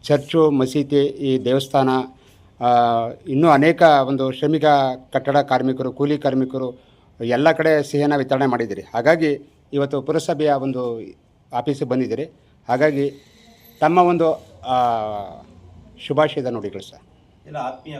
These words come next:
Speaker 2: ಕನ್ನಡದ ಬಂಧುಗಳೇ, ಎಪ್ಪತ್ತನೇ ಕನ್ನಡ ರಾಜ್ಯೋತ್ಸವ ಹಾಗೂ ಕಾವಲುಪಡೆ ಹದಿನೈದನೇ ವರ್ಷದ ವಾರ್ಷಿಕೋತ್ಸವ ಈ ಅಂಗವಾಗಿ, ಹ್ಮ್, ವಿಶೇಷವಾಗಿ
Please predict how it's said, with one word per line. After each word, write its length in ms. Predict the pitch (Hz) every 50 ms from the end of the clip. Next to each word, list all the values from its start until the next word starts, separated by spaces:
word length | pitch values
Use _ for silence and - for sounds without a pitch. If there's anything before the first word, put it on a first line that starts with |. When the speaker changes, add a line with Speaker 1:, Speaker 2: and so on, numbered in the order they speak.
| 123 -
Speaker 2:
ಕನ್ನಡದ 340 | 127 131 139 139 135 135 127
ಬಂಧುಗಳೇ, 420 | 131 123 131 131 127 135 - - _ - _ _ _ _ _ _ _ _ _ _ _ _ _ _ _ _ _ _ _ _ _ _ _ _ _ _ -
ಎಪ್ಪತ್ತನೇ 460 | 135 - - 143 - 156 151 151 151
ಕನ್ನಡ 220 | 147 135 143 147
ರಾಜ್ಯೋತ್ಸವ 480 | 147 151 151 151 156 147 - - 165 160
ಹಾಗೂ 280 | 147 143 139 139 139
ಕಾವಲುಪಡೆ 480 | 135 - 131 135 151 151 147 - - 135
ಹದಿನೈದನೇ 580 | 127 120 123 143 151 151 151 151 151 147 135 135
ವರ್ಷದ 220 | 131 - - 131
ವಾರ್ಷಿಕೋತ್ಸವ 760 | - - 117 - - - 139 120 139 135 - - 131 127 - 120
ಈ 40 | 127
ಅಂಗವಾಗಿ, 480 | 120 113 113 127 123 123 120 127 165
ಹ್ಮ್, 1000 | 196 - - - _ _ _ - _ _ _ 127 127 127 123 120 - - - - 117
ವಿಶೇಷವಾಗಿ 600 | - - 196 196 - 175 160 147 147 165 196